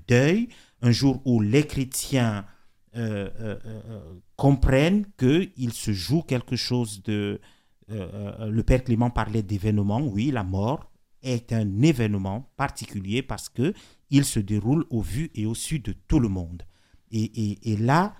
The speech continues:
euh, euh, de cet événement-là, qui est, euh, la mort et la mort sur la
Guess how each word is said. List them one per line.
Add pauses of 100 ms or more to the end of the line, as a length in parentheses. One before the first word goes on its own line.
(480)
euh,
euh,
de
cet
événement-là, (220)
qui
est,
euh, (680)
la
mort (260)
et
la
mort
sur
la